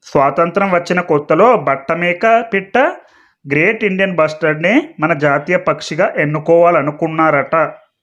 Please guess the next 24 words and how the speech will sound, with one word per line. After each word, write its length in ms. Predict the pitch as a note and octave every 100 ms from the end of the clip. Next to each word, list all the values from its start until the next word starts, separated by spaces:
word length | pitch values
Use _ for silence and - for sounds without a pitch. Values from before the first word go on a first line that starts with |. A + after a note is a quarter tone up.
| _ C#3
కానీ 300 | C3 D#3 A#3 E3 D3
కొద్ది 240 | C3+ B2+ D#3 D#3
తేడాతో 420 | C#3+ C#3+ D3 G3+ A3
ఆ 40 | D#3+ C#3+
ఘనతని 380 | C3 D3 F#3 A3 D#3
నెమలి 240 | C#3+ F#3+ F3
కొట్టేసింది. 680 | C#3 - D3+ D3+ C#3+ C#3 B2 - _ _ _ _ _ -
When 140 | C#3 C#3+
we 60 | C#3 C#3+
got 160 | F3+ G#3+ F#3
independence 600 | F3 F#3 F3+ F3+ F#3 F#3 -
newly, 320 | C#3+ D#3+ F#3 C#3 F3 - _ _ _ C3
they 100 | C3 C#3+
wanted 340 | F3 F#3+ G#3 A3
to 60 | G#3+ -
choose 340 | F3 E3 F#3 - _ _ _ _ _ C3
the 80 | B2+
great 240 | D3+ G3+ G3 D#3
Indian 260 | D#3+ F3 D3
bustard 380 | C#3 - F3 F3 - D3
as 100 | D3
our 80 | D#3 D3+
national 280 | B2+ - D3+ D3
bird 200 | F#3 E3+